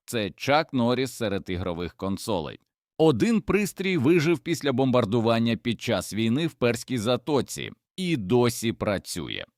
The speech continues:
Зараз він виставлений у магазині Nintendo World Store в Нью-Йорку, де, ймовірно, демонструє свою міць.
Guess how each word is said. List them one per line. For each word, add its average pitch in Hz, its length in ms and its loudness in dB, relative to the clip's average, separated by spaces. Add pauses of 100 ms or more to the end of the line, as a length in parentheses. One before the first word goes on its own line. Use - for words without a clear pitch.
(320)
Зараз 113 560 0
він 185 200 0
виставлений 147 600 0
у 123 120 -2
магазині 127 760 0
Nintendo 151 880 0
World 117 580 0
Store 98 360 0
в 90 160 -4
Нью-Йорку, 117 760 2 (100)
де, 120 280 -2
ймовірно, 117 840 0
демонструє 104 680 -2
свою 139 380 0
міць. - 400 -6